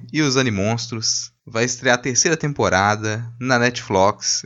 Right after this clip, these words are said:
dia dez agora, gente, assim. Então, você quer uma coisa um pouco mais levinha, mais divertida pra assistir,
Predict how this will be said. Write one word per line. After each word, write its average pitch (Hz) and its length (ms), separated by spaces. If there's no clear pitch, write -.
dia 117 220
dez 98 400
agora, 90 480
gente, - 340
assim. - 200
Então, 113 200
você 127 140
quer 147 100
uma 139 160
coisa 107 380
um - 260
pouco - 160
mais 151 220
levinha, 104 680
mais 123 180
divertida 113 480
pra 104 140
assistir, 101 640